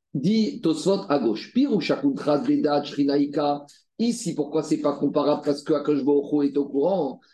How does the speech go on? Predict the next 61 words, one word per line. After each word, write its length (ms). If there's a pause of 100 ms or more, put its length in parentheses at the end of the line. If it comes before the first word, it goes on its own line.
(140)
Les 220
cachets 400
des 160
Shelo 320
Midato. 500 (240)
Quand 240
on 40
a 100
posé 320
la 100
problématique, 720
il 40
y 20
en 100
a 180
un 120
qui 160
profite, 580
l'autre 580 (460)
qui 140
ne 100
perd 300
pas. 280
Et 80
on 80
a 80
dit, 140
l'autre 240
qui 80
ne 80
perd 220
pas, 180
il 80
n'est 120
pas 60
au 160
courant. 380 (120)
On 120
n'a 80
pas 120
dit, 140
c'est 160
pas 100
qu'il 160
n'est 60
pas 80
au 80
courant. 460 (360)
C'est 280
qu'il 200
ne 60
rien 420
dit. 260
L'Avdavka, 760
c'est 200
pas 120
qu'il 160
n'est 80
pas 80
au 160
courant. 260